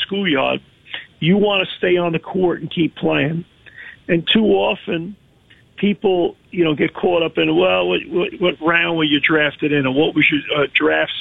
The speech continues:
spot," and this and that. And, you know, Kyle Lowry might not win the beauty contest,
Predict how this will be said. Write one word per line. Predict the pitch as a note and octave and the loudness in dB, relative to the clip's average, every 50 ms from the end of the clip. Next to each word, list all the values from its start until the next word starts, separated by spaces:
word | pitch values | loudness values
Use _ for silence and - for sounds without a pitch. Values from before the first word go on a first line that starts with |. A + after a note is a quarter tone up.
| - | -8
spot," | - - D3 C3 B2 A#2 A2+ | -4 -4 -2 0 0 0 0
and | A#2+ B2 | 0 2
this | C3+ D#3+ E3 - | 2 0 0 0
and | - D3+ C3+ C3+ | -2 -2 -2 -2
that. | C#3 C#3 C3+ B2+ A#2+ A#2 | -2 -2 -2 -2 -2 -2
And, | A#2+ A#2+ - - _ _ _ - - - - - - - _ _ | -2 -4 -6 -10 _ _ _ -20 -20 -20 -20 -20 -20 -20 _ _
you | - A#3 | 0 0
know, | G3 F3 | 0 0
Kyle | - - G#3+ A3+ - A3+ | 0 -2 0 0 0 0
Lowry | G#3 A#3+ - - A#3+ G3+ F3+ | 0 0 0 0 2 2 2
might | E3+ F#3 G3+ A3 - | 2 0 0 -2 0
not | G3+ G3+ F#3+ - | -2 -2 -2 0
win | F3+ G3+ G#3 G3 | 0 0 0 0
the | F#3+ F3+ | -2 -2
beauty | D3+ E3+ G#3 A#3+ A3 G3+ | -2 0 0 2 0 0
contest, | - - D#3+ C3+ C3 - - - - - - - | 0 -2 -2 -2 -2 -4 -6 -6 -8 -6 -8 -10